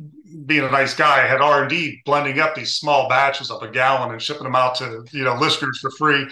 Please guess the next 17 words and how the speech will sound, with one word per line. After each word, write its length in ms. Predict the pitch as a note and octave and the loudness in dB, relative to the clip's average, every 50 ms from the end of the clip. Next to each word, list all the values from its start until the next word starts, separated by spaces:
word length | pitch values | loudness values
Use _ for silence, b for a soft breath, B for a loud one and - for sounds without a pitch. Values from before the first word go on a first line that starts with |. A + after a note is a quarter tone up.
| B B B B B B B _ | B B B B B B B _
Well, 120 | C#3+ C#3 | -6 -2
then 180 | C#3+ D#3+ E3 D#3+ | 0 2 2 2
they 140 | D3+ D3+ D3 | 2 0 0
decided 360 | - - - D3+ C#3 C3+ C#3 | -2 0 2 2 2 2 2
to 80 | C3+ B2+ | 0 -2
make 160 | C3 B2 B2 | -2 -2 -2
a 80 | A#2 | -2
lube 240 | A#2+ D3+ E3+ A2 A#2+ | -2 0 -2 0 0
oil 280 | C3 A#2+ A#2 A2 A2 G#2+ | -2 -2 -2 -2 -2 -2
out 160 | G#2+ G#2+ G#2+ | -2 -4 -4
of 100 | G#2 A2+ | -6 -8
it. 240 | A2+ A2+ - - - | -10 -12 -12 -12 -8
So 160 | - C3+ B2 | -6 -4 -2
now 220 | B2+ C#3+ D3+ D3 | 0 2 2 2
we 60 | C3+ A#2 | 0 0
have 260 | A#2+ B2 A#2+ A#2 A#2 | 0 0 0 0 0
a, 260 | A2 G#2+ G#2+ G#2+ | -2 -2 -2 -4